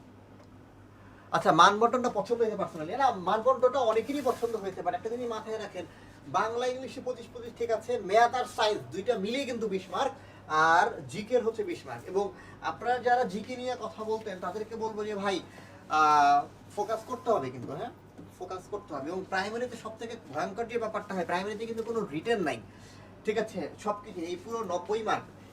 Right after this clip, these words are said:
এই নাইনটি মার্কসটা হচ্ছে কি? এই নাইনটি মার্কস হচ্ছে এমসিকিউ, এই নাইনটি মার্কস হচ্ছে এমসিকিউ।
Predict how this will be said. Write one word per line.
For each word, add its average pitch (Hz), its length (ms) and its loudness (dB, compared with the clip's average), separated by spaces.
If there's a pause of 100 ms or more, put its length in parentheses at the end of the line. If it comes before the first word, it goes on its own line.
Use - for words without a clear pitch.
(120)
এই 196 120 -2
নাইনটি 190 340 -2
মার্কসটা 226 340 -2
হচ্ছে 220 240 -4
কি? 156 180 -8 (400)
এই 185 160 2
নাইনটি 185 400 0
মার্কস 214 300 -2
হচ্ছে 240 420 2 (220)
এমসিকিউ, 190 480 -6 (1900)
এই 170 80 -10
নাইনটি 185 320 0
মার্কস 220 220 -2
হচ্ছে 220 160 -2
এমসিকিউ। 208 420 -4